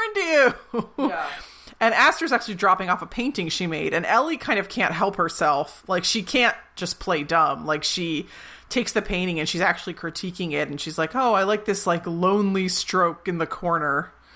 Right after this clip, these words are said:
Speaker 2: Very bold. Like,
Speaker 1: Very, <laughs>
Speaker 2: girl,
Speaker 1: right.
Speaker 2: <laughs> you're not being very discreet here.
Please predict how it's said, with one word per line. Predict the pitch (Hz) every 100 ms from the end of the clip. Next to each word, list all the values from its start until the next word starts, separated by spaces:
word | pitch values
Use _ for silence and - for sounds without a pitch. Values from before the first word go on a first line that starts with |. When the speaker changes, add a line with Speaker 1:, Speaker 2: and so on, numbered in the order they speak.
| -
Speaker 2:
Very | 190 202
bold. | 175 180 180 165 147 143 - _
Like, | 190 185
Speaker 1:
Very, | 185 190 196 175 - -
<laughs> | -
Speaker 2:
girl, | - 269 302 302 - - - - - _ -
Speaker 1:
right. | - - - 220 -
Speaker 2:
<laughs> | 240
you're | 214
not | 226 311 311
being | 311 294
very | 294 285 254
discreet | - - 254 285 285
here. | 285 247 233 - -